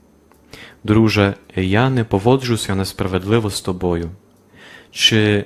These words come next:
не за динарія домовився ти зі мною? Візьми своє і йди.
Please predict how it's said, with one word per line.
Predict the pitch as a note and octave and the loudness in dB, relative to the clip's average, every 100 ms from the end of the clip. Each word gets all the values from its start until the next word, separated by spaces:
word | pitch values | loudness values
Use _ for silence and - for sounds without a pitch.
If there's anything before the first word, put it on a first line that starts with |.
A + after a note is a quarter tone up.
| - | -4
не | G2+ G2+ G2+ | 0 0 0
за | G2 G2 | 0 0
динарія | G2+ F#2 F#2+ G2 G2 G2 | 0 2 2 2 0 -2
домовився | G2 G2+ G2+ G2 F#2 - G2 | 0 2 2 0 -4 -6 -4
ти | - | -4
зі | F#2 G2 | -2 -2
мною? | G2 G2 G2+ C#3 D#3 - _ _ _ - | 0 0 0 -2 -6 -14 _ _ _ -10
Візьми | G2 A2 G#2 A#2 D#3 | -2 0 2 2 2
своє | - G#2 G#2 A2+ | -2 -2 0 0
і | A#2+ A2+ | -2 -2
йди. | A2 G2 E2+ | -2 -4 -4